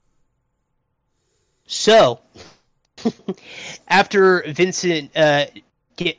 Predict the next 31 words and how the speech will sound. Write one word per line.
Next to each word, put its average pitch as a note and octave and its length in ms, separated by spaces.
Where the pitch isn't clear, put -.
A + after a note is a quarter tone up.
Kennedy D3 460
McMahon C#3 320
continues E3+ 400
to D#3 260
acquire D3+ 380
more E3+ 220
people D3+ 260
from C#3 140
the C#3 140
A C3 140
W B2+ 280
A, B2+ 140
this G3+ 140
is G#3 80
the A3 80
thing A#3 180
he A3 100
did G3+ 120
a F#3+ 60
lot. F3 240
He D3 120
took, - 260
he D#3+ 100
saw G3 240
the F3+ 200
A F3+ 40
W E3 280
A E3 60
and D3+ 100
was D3 120
like, C#3+ 180